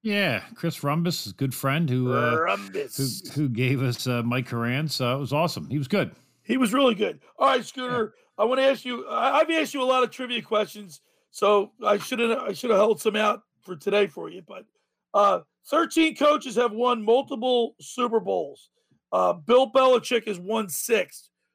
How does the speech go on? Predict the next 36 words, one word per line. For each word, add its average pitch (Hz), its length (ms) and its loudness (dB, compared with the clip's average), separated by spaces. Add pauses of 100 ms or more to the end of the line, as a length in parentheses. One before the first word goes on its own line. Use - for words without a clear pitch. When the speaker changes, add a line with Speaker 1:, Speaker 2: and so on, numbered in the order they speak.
(160)
Speaker 2:
Who 262 200 2
are 269 120 4
the 240 140 0
next, 240 340 -2 (300)
who 214 140 -2
are 247 60 0
the 240 100 2
next 226 460 -2
two 233 200 -4
coaches, 208 640 -2 (400)
and 170 160 -6
wh-, 196 100 4
how 220 120 4
many 214 200 -2
Super 214 300 -6
Bowls 190 340 -6
did 180 120 -14
they 160 140 -10
win? 139 240 -12 (1700)
Speaker 1:
Oh, - 160 -8
Jesus. - 760 -2
You 87 100 -4
saved 104 280 -2
the 90 40 -2
hard 117 280 2
ones 82 160 -8
for 90 140 -8
last, 117 340 -4
didn't 131 180 -2
you? 87 80 -2
Speaker 2:
Uh, - 160 -10 (220)
hard 175 200 2
one 196 120 -4
for - 80 -8
you. 131 40 -2
Speaker 1:
Um, 139 880 0